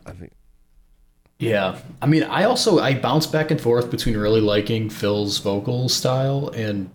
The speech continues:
Speaker 2: thinking it's okay. Um,
Speaker 1: Yeah.
Speaker 2: I'm not sure if he's, like, putting on, like, if he's singing like a, like how grunge dudes sing where they, like, put on a voice, or if that's his act-, actual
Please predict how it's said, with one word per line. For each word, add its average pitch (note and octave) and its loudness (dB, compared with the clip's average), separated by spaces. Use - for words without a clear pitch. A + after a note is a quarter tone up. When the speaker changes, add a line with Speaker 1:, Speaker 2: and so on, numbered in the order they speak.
Speaker 2:
thinking G2 -2
it's - -6
okay. F2+ -2
Um, F2+ -6
Speaker 1:
Yeah. D3+ 4
Speaker 2:
I'm A2+ 0
not C3+ 2
sure E3+ 0
if E3 0
he's, D3+ 0
like, C3+ 0
putting B2+ 2
on, A#2+ 0
like, A#2 0
if G2 -10
he's G#2+ -2
singing B2 2
like G2+ -2
a, F2+ -4
like - -10
how F#2 -2
grunge A2 0
dudes B2+ 2
sing C3 4
where B2+ 4
they, G#2+ 2
like, G2 -4
put A2+ -4
on G#2+ -2
a G2+ -4
voice, G2+ 0
or G#2+ -2
if F#2+ -8
that's G#2 -2
his G#2 -4
act-, G2+ -4
actual G2+ -6